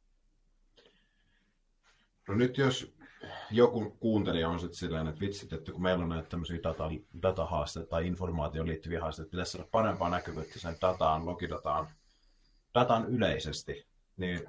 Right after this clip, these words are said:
ja ne miettii, että olisiko Splunk nyt tähän ratkaisu, niin,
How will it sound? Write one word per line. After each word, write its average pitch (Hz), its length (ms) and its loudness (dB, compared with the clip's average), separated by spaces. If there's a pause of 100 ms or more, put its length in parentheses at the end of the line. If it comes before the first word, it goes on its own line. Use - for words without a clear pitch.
(120)
ja 92 80 -2
ne 95 80 0
miettii, 95 380 0
että 92 120 -4
olisiko 110 220 -4
Splunk 104 400 -4
nyt 82 340 -8
tähän 85 240 -4
ratkaisu, 82 500 -4
niin, 78 240 -4